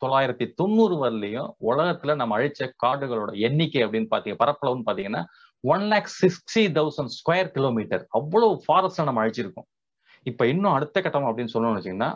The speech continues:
ஒரு ஹெக்டேர் ஃபாரஸ்ட் per செகண்டுக்கு உலகம் முழுசும் இப்ப இந்த செகண்ட்ல வந்து ஒரு ஹெக்டேர் ஃபாரஸ்ட் அழிஞ்சிட்டு இருக்கு உலகம் முழுசும் கூடிய காடுகளுக்கு பாத்தீங்கன்னா. So, இந்த ரேஷியோல, இந்த வேகத்துல வந்து நம்ம காடுகளை அழிச்சிட்டு இருக்கோம். இந்த படத்தை பாத்தீங்கன்னா உங்களுக்கு தெரியும்,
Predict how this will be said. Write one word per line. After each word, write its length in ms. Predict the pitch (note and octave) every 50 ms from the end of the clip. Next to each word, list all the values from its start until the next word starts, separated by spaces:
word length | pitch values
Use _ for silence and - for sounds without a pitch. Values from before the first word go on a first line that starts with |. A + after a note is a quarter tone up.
| - _ _
ஒரு 320 | - G2 A2 D3 E3+ F#3 E3
ஹெக்டேர் 460 | - - C#3+ C#3 - - F#3+ - -
ஃபாரஸ்ட் 400 | - A#2+ B2 C#3 C#3 - - -
per 40 | G2+
செகண்டுக்கு 440 | - - - A2 A#2 A#2+ A2 F#2 G2
உலகம் 280 | G2+ A#2+ C#3+ D3+ D#3
முழுசும் 140 | C3 D#3+ E3+
இப்ப 140 | D#3 - -
இந்த 220 | - C#3+ C3+ A#2+ - -
செகண்ட்ல 240 | D#3+ E3 G#3+ G3
வந்து 220 | E3 C#3 D3 G3 F3
ஒரு 160 | D3+ E3 F3+
ஹெக்டேர் 220 | E3+ F3 - A#2+ -
ஃபாரஸ்ட் 300 | - D3+ D#3+ E3 - -
அழிஞ்சிட்டு 200 | A#2 G#2 F#2+ - F#2+
இருக்கு 140 | F2+ - _ _
உலகம் 240 | - C3+ D#3 E3+ D#3+
முழுசும் 140 | - E3 D3+
கூடிய 220 | C3 B2+ G#2+ -
காடுகளுக்கு 400 | A2+ G#2+ G#2+ G2+ G2 F#2+ F2 F#2+
பாத்தீங்கன்னா. 180 | F2+ F#2 - - _ - - - - -
So, 160 | - G#3 F#3+
இந்த 480 | D#3 E3 F#3+ G#3+ G#3+ A3 G#3 G3+ G#3 F3+
ரேஷியோல, 560 | - E3+ F#3+ G3+ F3 - - F3+ D#3+ D#3+ F3 D#3+ D3 D#3 E3+ F3 F3 F3 F3 - - _ _ _ _ _ _ _ _ _ _ _ _ _ -
இந்த 280 | - E3+ E3 E3 D#3 B2+
வேகத்துல 500 | G#2+ B2+ E3 F3 E3+ E3+ - - A#2+ A2
வந்து 160 | G#2+ A2 -
நம்ம 160 | G#2+ A2 C3+
காடுகளை 440 | - - G#2+ A#2+ B2 A#2+ G#2+ A2+ B2+
அழிச்சிட்டு 400 | - A2 A#2 A2+ - - - -
இருக்கோம். 320 | F#2 - - - E2 D#2+ _ _ _ _ _ _ _ _ _ _ _ _ _ _ _ _ _ - - _ _ _ _ _ _ _ _ _ -
இந்த 220 | F3 F#3 F#3 -
படத்தை 300 | - D#3 - - - B2
பாத்தீங்கன்னா 320 | - C#3 C3+ - A#2+ B2
உங்களுக்கு 220 | C3+ A#2+ A2+ G2 -
தெரியும், 240 | - G2+ G2+ F#2+